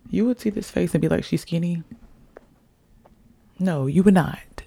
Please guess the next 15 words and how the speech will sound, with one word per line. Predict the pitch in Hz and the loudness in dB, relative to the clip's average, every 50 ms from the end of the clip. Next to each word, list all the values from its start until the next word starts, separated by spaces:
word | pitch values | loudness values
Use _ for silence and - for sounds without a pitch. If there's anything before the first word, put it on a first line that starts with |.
| - - - - - - - - - - - - - - | -20 -20 -20 -18 -16 -14 -14 -14 -14 -16 -18 -18 -18 -6
So, | - - 202 185 | 0 2 4 4
like, | 180 170 156 160 160 151 - - - - - _ _ _ _ _ _ _ _ _ _ _ _ - | 4 4 2 0 0 -2 -4 -8 -16 -20 -20 _ _ _ _ _ _ _ _ _ _ _ _ -2
I | 165 | 0
don't | 185 214 240 | 2 4 4
know | 277 302 277 | 4 4 2
who | 190 180 202 214 220 233 226 | 4 6 8 8 8 8 4
told | - - - 143 139 143 156 165 170 170 | 2 -2 -2 0 2 4 4 4 4 2
us, | 165 - - | 2 0 0
like, | 160 156 156 | -2 0 0
this | - 185 190 - - | 0 0 0 0 0
is, | 226 214 190 | 0 0 0
like, | 196 208 196 - | 0 -2 0 0
a | 160 | 0
trend, | 147 - - - - 147 143 147 143 143 147 147 139 | -2 -2 -4 -4 -2 0 2 2 2 2 2 2 2
like, | 135 131 131 131 131 139 - - - - - | 0 -2 -4 -4 -4 -4 -6 -6 -8 -12 -16